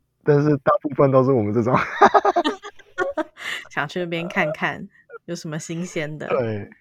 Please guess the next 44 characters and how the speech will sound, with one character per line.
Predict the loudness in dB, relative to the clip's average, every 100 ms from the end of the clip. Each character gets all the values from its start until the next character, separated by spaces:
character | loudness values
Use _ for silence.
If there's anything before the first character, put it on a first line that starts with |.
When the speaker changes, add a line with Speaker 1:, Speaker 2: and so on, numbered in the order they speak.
| _ _ -20 -6
Speaker 1:
我 | -2
那 | 0
个 | 0 -2 -6 -6
会 | -2
跑 | -2 -2
马 | -2 -2
拉 | -2
松 | -4 -4
的 | -4
人， | -6 -12 -20 -20 -20 -20 -20
他 | -2 0
是 | 0 -2 -2 -6 _ _
跑 | -2 2
到 | 0
什 | -2
么 | -6
程 | -8 -10 -4
度 | -4 -4
呢？ | -6 -12 _ _ _ _
我 | -4
们 | -4
不 | -2 -2
是 | 0 0 -2 -4
第 | -2 -2
一 | -2
天 | -2 -2 -4 -10 -18
先 | -4 -2
在 | -2
北 | -2 -6
京 | -6 -8
过 | -4 -2 -2
夜 | -4 -6
嘛， | -10 -20 _ _ _ _
第 | 0 2
二 |
天 | 2 -2
才 | -4 -8 -8
从 | -8 -8
北 | -8 -8
京 | -8
飞 | -8
到 | -10
平 | -10 -14
壤。 | -14